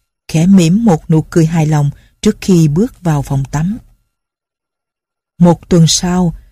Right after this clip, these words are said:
cũng đích thân bà chở lên biệt thự tiên cảnh, tên do chính bà đặt. Một cô ô sin khoảng ba mươi tuổi, trông hơi quê mùa nhưng cao ráo, nảy nở. "Đây là con Năm, giai em bà con xa.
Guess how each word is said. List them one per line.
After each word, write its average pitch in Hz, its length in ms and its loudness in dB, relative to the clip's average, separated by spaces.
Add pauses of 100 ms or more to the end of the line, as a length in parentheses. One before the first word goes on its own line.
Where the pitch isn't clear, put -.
(220)
cũng 175 180 2
đích 285 160 -2
thân 214 240 0
bà 180 220 0
chở 165 200 -2
lên 214 200 0
biệt 180 180 0
thự 156 340 0
tiên 190 280 0
cảnh, 156 300 -2 (260)
tên 170 260 2
do 160 200 0
chính 196 360 -2
bà 147 140 -2
đặt. 143 220 -4 (420)
Một 180 160 2
cô 202 200 0
ô 196 140 2
sin 190 340 0
khoảng 165 380 -2
ba 185 160 -2
mươi 175 240 2
tuổi, 160 320 -2 (240)
trông 208 140 2
hơi 196 160 2
quê 208 280 -2
mùa 170 340 2
nhưng 170 260 2
cao 175 220 -6
ráo, 160 320 -6 (100)
nảy 160 220 0
nở. 175 380 -2 (760)
"Đây 196 80 4
là 175 100 2
con 185 240 2
Năm, 190 260 2 (280)
giai 180 320 0
em 185 180 0
bà 160 100 -2
con 175 220 -4
xa. 180 400 -4